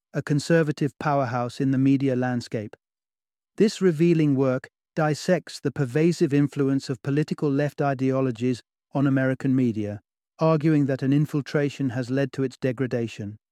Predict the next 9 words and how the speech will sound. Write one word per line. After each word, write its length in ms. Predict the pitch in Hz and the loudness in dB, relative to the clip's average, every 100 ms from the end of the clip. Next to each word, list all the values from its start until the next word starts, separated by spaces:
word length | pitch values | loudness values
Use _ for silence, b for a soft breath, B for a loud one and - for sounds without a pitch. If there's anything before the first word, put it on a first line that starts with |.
| _ _ _ _ - | _ _ _ _ 0
Breitbart, 540 | 147 190 165 151 165 - _ _ | 2 2 0 -2 -4 -10 _ _
who 80 | 165 | 2
not 240 | 160 165 | 4 2
only 260 | 170 165 147 | 2 2 2
launched 380 | 143 151 139 - | 2 0 -2 -4
his 160 | 135 | -2
own 240 | 147 156 147 | 2 2 2
influential 580 | 139 - 143 139 - | 0 0 0 0 -4
platforms, 640 | 127 143 - - 143 156 | -4 -4 -6 -2 -2 -2